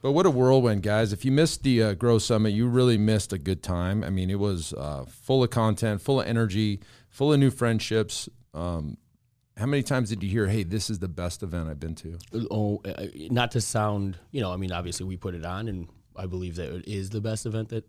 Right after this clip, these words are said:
Speaker 2: that we could possibly put out. But, uh, literally everybody was bringing it up to us, and it was incredible to hear. Um, espe-, and the things that shocked me was, like, you know, Devon, our M C,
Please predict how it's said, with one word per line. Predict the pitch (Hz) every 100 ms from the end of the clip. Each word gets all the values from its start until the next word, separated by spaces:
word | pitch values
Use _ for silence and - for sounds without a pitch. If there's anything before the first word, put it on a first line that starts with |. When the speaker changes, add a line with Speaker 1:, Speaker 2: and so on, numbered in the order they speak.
| -
Speaker 2:
that | 98
we | 98 92 87 -
could | - 107
possibly | 92 90 - 85
put | 82
out. | 82 139 -
But, | 98 95 -
uh, | 98 90 95
literally | 101 123 151 123 117 113
everybody | 120 113 113 110 113 110 95 90 92
was | 95
bringing | 90 92 87
it | 87 87
up | 82 -
to | 78
us, | - - - -
and | 92
it | 85
was | 92 87
incredible | 98 92 - - 101 98 104
to | 107
hear. | 101 101 92 87 87 _ _ _ _ _
Um, | 95 95 92 92
espe-, | - - 170 - 156 143
and | 139
the | 139
things | 180 190
that | 175
shocked | - 143 -
me | 127 175
was, | 110 98 95
like, | 95 87 - _ _ _ _
you | 101
know, | 95
Devon, | 95 95 95
our | 104
M | 95 90
C, | 87 92 110 120